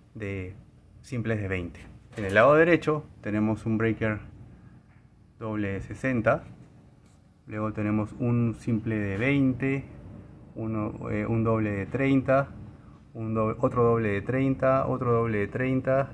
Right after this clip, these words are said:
uno doble de cincuenta, y luego tenemos dos breakers simples de cuarenta amperios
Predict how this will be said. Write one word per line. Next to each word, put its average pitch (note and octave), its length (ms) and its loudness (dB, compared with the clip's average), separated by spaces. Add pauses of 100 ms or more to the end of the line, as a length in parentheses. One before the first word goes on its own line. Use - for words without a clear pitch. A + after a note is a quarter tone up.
(520)
uno B2 200 -4
doble A#2 280 2
de A2+ 60 0
cincuenta, C3 800 0 (160)
y A2 40 -6
luego A2 260 0
tenemos A#2 720 -2 (800)
dos B2 400 -4
breakers A2+ 540 0 (580)
simples A2 560 -6
de G#2+ 100 -4
cuarenta G#2 360 -2
amperios D3+ 540 0